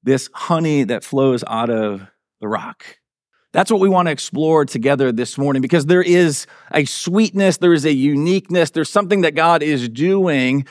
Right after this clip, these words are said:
when we embrace the fact that life is this wilderness. It is this journey. This is a, a repeated theme that we actually keep seeing over and over again throughout the Psalms, and this one highlights it with this particular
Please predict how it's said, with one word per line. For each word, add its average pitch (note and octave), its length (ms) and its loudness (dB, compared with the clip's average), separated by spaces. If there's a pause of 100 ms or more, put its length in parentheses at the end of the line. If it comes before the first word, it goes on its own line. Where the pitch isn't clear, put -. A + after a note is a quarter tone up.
(120)
when D#3 180 0
we F#3 200 2
embrace D#3+ 440 2
the D3+ 120 -2
fact C#3+ 280 -2
that C#3 80 -2
life E3 260 0
is F#3+ 380 2
this D#3 320 -2
wilderness. C#3+ 560 0
It F3+ 100 4
is F#3 220 2
this F3 180 0
journey. C#3+ 500 0
This C#3+ 180 -2
is D#3 100 -2
a, D#3 160 0 (180)
a D3+ 60 2
repeated E3+ 520 2
theme D#3+ 240 0
that D#3 120 0
we D#3+ 100 2
actually D#3+ 300 0
keep E3+ 200 -4
seeing E3 300 -2
over E3 280 2
and D3+ 80 0
over F#3 240 4
again C3+ 440 -2 (220)
throughout D3 400 2
the C3 100 -2
Psalms, A2+ 500 -4
and C#3 140 -2
this E3+ 160 -4
one C#3+ 280 -2 (200)
highlights D3+ 640 -2
it G#2+ 100 -2
with B2 220 -4
this C#3+ 400 0
particular A2+ 760 -4